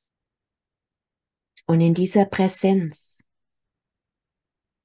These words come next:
richte nun den Fokus auf das Jetzt deines Alltags. Was geschieht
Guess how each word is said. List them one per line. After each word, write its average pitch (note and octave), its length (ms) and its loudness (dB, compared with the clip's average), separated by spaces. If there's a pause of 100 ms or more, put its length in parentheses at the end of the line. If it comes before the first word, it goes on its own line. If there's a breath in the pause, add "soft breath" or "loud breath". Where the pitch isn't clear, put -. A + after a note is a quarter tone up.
(300)
richte E3+ 300 -4
nun E3+ 240 0
den F3+ 220 -2
Fokus - 760 -8 (1200)
auf - 180 -12
das - 260 -6
Jetzt - 540 -4 (800)
deines E3 420 -4
Alltags. E3 720 -6
Was E3 240 -6
geschieht - 680 -2